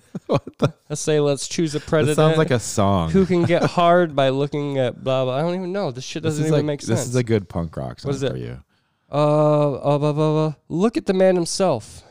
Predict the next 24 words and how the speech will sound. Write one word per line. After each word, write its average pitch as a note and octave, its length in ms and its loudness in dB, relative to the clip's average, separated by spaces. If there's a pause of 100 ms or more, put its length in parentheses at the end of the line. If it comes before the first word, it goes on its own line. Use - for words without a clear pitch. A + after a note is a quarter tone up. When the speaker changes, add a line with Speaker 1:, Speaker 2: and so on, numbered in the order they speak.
(160)
Speaker 2:
Him F3 240 0
and F3 80 2
his D#3 160 -2
beautiful D3+ 480 -4
young C3 500 -4 (380)
rent-a-bride. B2+ 800 -6 (480)
How D#3+ 240 2
about D#3+ 320 -2
this? - 480 -6 (440)
You D#3 140 -4
convince D#3 440 -2
me D#3+ 120 -2
she C#3+ 300 -4
actually C#3+ 460 -4
has - 500 -6
had D#3+ 280 -4
sex A#2+ 300 -8
with - 140 -10
him B2 200 -8
for - 140 -16
pleasure, C3+ 540 -6 (240)
not C3+ 480 0 (180)
<laughs> - 180 -20
empirical B2 880 -2